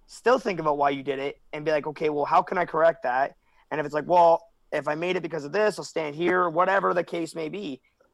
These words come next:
just keep thinking about it, because eventually it's gonna make you a better player, and eventually it's gonna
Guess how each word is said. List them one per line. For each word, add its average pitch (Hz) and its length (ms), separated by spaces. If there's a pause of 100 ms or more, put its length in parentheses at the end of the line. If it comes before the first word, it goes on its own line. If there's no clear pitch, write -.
just 240 240
keep 254 240
thinking 254 320
about 143 260
it, 165 120
because 190 280
eventually 208 340
it's 202 100
gonna 196 140
make 185 200
you 190 60
a 165 40
better 165 220
player, 151 240
and 139 100
eventually 151 320
it's 147 100
gonna 156 220